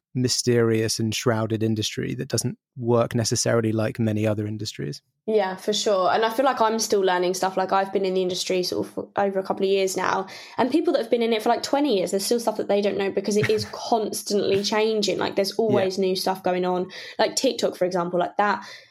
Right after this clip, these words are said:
Speaker 2: as I said, that has done so well for the publishing industry. One of our books just went viral and that's it. Sales went, like, massive.
Speaker 1: Mm.
Speaker 2: Um, so there's always stuff to learn. And I think, yeah, that there's not enough information about it out there. Like, there's, like,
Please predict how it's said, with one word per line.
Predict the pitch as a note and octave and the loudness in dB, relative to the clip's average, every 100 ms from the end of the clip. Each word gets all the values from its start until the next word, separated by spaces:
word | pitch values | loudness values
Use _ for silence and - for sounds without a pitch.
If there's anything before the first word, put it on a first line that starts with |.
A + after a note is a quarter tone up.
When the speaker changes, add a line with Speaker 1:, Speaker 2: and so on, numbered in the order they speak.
| - | -4
Speaker 2:
as | G3+ | -2
I | G3+ | 0
said, | G#3 G3+ | 0 2
that | E3+ | 2
has | G#3 | 2
done | G3+ G3+ | 0 0
so | G3+ G#3 G3 F#3+ | 0 2 2 2
well | F#3 F3+ | 2 2
for | F3+ | 0
the | F#3 | 0
publishing | G3 F#3 F#3 | 0 -2 -2
industry. | - - - - G#3 | -2 -2 0 0 2
One | G#3 | 2
of | G3+ | 2
our | G3 G3+ | 2 2
books | G3+ - - - | 0 0 0 -4
just | G#3+ G#3 | -2 0
went | G#3 F#3+ | 0 2
viral | G#3 G#3 G3 - F#3+ | 2 2 0 0 2
and | F#3+ | 2
that's | F#3 - G#3 | 0 0 -2
it. | - | 0
Sales | - F#3+ F#3+ G3+ | 0 0 0 0
went, | F#3 F3+ - - - - | 0 -2 -8 -18 -18 -2
like, | G3+ E3 | 0 2
massive. | G#3+ G#3 G#3 - - G3 G3+ - - - B2 | 0 0 -2 0 2 0 -2 -8 -20 -12 -2
Speaker 1:
Mm. | G#3 F#3+ F#3 F#3+ | 2 2 2 0
Speaker 2:
Um, | F#3 | 0
so | G#3+ | 2
there's | G#3+ | 2
always | A3 G#3 G3+ | 2 2 0
stuff | F#3 F3 - | -2 -2 0
to | F#3 | 2
learn. | E3 E3 | 2 2
And | F3+ | 0
I | F3+ | 0
think, | F#3+ F#3 | 0 0
yeah, | G3 F3 F3 | 2 2 2
that | F#3 F3+ | 0 2
there's | G3+ G#3+ | 0 2
not | G#3 F#3 | 2 4
enough | G3 G3 F#3 | 2 2 0
information | F#3+ F#3 F#3+ F#3 F#3 | -2 0 0 2 2
about | F3 E3+ F3 F3+ - | 0 2 2 2 2
it | F3+ - | 0 2
out | F#3 - G3+ | 0 0 2
there. | A3 | 2
Like, | G#3 G3+ | 2 0
there's, | F#3 F#3 | 0 2
like, | F#3+ - | -2 -4